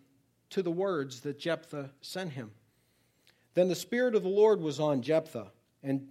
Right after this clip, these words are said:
he passed through Gilead, Manasseh, passed on to Mizpah of Gilead, and from Mizpah of Gilead he passed on to the Ammonites. Jephthah made a vow to the Lord and said, "If you will give the Ammonites into my hand,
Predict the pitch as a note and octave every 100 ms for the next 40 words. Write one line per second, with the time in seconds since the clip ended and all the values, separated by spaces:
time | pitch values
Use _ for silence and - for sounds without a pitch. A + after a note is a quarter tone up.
0 | - D3+ E3 E3+ G3+ F#3 E3+ - G#3+ A#3
1 | F3 F#3 F3 D#3+ E3+ E3+ E3+ D#3 D#3+ D#3
2 | - E3 D#3 _ _ _ _ G3 F#3+ F#3+
3 | G3+ F#3 - E3 E3 F#3+ - - D#3 C3+
4 | B2 F3 F3+ A#2 A#2 B2+ _ _ _ _
5 | - - E3+ E3+ F3+ A3+ B3 - A#3 G3+
6 | E3+ A#3 G#3 C#3+ C#3+ D3 F3 F#3 G3 F#3
7 | G3+ F#3 F3+ E3+ E3+ F#3+ F3+ B2+ G2+ -
8 | - _ _ _ _ _ - F3+ F3+ F#3+
9 | F3+ E3+ E3+ C3+ E3 E3+ F3 - B2 A#2+
10 | A#2 B2 D#3 C3 A#2+ E3 D3+ C#3+ C#3 _
11 | _ _ _ _ G#3 A3+ G#3+ G3+ G3 E3
12 | G3 F#3+ E3 E3 F3 F#3 E3 D3 - D3
13 | B2+ C3 A2+ A#2 G2 B2